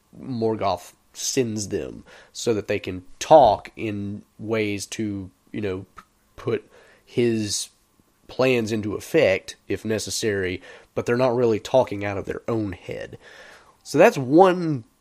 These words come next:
solution he comes up with. But we can already see that there's kinda some problems with that, because that doesn't seem at all like what's going on in The Lord of the Rings. And of course, he's recognizing these problems, and he's got more papers to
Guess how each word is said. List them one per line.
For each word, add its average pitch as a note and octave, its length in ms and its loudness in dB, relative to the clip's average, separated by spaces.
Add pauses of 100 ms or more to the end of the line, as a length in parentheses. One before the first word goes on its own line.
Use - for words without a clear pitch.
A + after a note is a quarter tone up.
(160)
solution C3 520 4
he A2+ 100 -2
comes G#2+ 320 -2
up C3+ 220 4
with. F2+ 320 -6 (680)
But E3+ 160 8
we F#3+ 120 6
can G3 140 4
already G3 340 2
see G#3 220 -2
that D#3+ 160 4
there's C3+ 280 0 (160)
kinda B2+ 280 0
some F#2+ 180 -6
problems C#3+ 480 0
with G#2 180 -6
that, G2+ 260 -2
because A2+ 500 0 (540)
that F3 140 2
doesn't F3 260 4
seem E3 280 0
at C#3+ 60 2
all D3 220 4
like B2 240 2
what's B2 200 -2
going A#2 300 0
on A2+ 180 2
in A2 60 -2
The G#2+ 60 0
Lord G#2+ 240 0
of G2+ 60 -2
the G#2+ 60 -12
Rings. A2 420 2
And G#2+ 80 -4
of G#2 60 -6
course, A2+ 220 -4
he's A2 180 -8
recognizing G#2+ 760 -2
these G2+ 140 -8
problems, G#2 460 -2
and A#2+ 80 -4
he's C3 120 -4
got C3+ 280 -4
more G#2+ 260 -2 (300)
papers A2+ 460 -4
to G2 240 -2